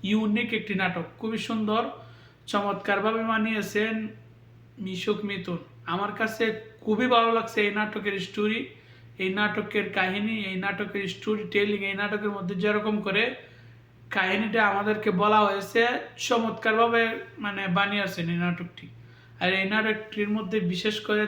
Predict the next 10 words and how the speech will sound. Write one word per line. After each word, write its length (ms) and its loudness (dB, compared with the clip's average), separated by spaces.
তাওসিফ 420 -2
মাহবুব 320 0
অসাধারণ 520 0
অভিনয় 320 -4
করেছেন, 380 0
খুবই 240 2
চমৎকার 460 0
স্মুথ 360 -2
অভিনয় 320 0
করছেন, 360 0